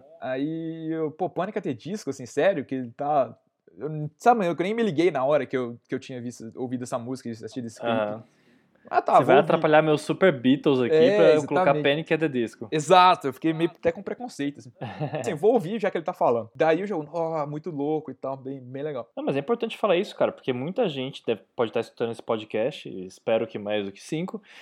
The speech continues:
Speaker 2: <laughs> e também com esse preconceito, tipo, cara, Panic! At the Disco com, com referência de Beatles, deve ser muito mediano, mas
Speaker 1: Não, não é, acreditem em mim, assim. Mas é, foi a primeira reação que eu tive, assim, "É, beleza, mas já que o cara tá falando, vamos."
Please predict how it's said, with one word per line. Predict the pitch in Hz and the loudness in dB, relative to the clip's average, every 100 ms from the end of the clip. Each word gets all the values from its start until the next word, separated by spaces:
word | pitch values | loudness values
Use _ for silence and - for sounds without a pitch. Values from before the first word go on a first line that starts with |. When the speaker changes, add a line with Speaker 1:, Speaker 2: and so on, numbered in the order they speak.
| - | -14
Speaker 2:
<laughs> | - - 185 170 - - - - - - | -10 -4 0 0 -2 -16 -16 -14 -14 -2
e | 156 | 0
também | 151 196 175 214 | 4 4 2 0
com | 208 | 0
esse | 165 - | 0 -2
preconceito, | 156 151 151 - 117 - | -4 -4 -4 -4 -4 -6
tipo, | - - | -14 -6
cara, | 180 | -4
Panic! | - 113 131 151 | -4 -8 -10 -8
At | |
the | 147 | -8
Disco | 101 107 - 131 | -6 -10 -10 -12
com, | |
com | - | -10
referência | 120 117 120 117 127 | -10 -8 -10 -10 -12
de | 107 | -10
Beatles, | 101 101 104 - - | -10 -8 -10 -10 -8
deve | 110 | -8
ser | - 180 165 | -8 -8 -8
muito | 107 113 - | -8 -12 -14
mediano, | 107 98 95 92 92 | -12 -10 -10 -10 -10
mas | 98 214 - | -12 -14 -16
Speaker 1:
Não, | 165 220 180 | -8 -4 -2
não | 160 214 | -2 0
é, | 170 143 | 2 2
acreditem | 123 117 139 170 | 0 -6 -8 -10
em | 151 | -12
mim, | 127 123 | -12 -14
assim. | - | -8
Mas | 139 156 | -2 4
é, | 190 | 4
foi | 123 147 175 | 4 0 0
a | |
primeira | 190 190 214 | -2 -2 0
reação | 240 269 226 | -2 -4 -6
que | 415 | -6
eu | |
tive, | - 190 | -6 -10
assim, | 151 151 | -10 -10
"É, | 180 156 - _ | -6 -6 -8 _
beleza, | 147 226 175 151 123 | -4 0 0 -2 -4
mas | 131 131 | -6 -4
já | 175 | -4
que | |
o | 151 | 0
cara | 143 | 0
tá | 143 | 0
falando, | 143 160 175 208 127 | 0 0 0 -2 -4
vamos." | 143 160 190 180 | -8 -8 -8 -8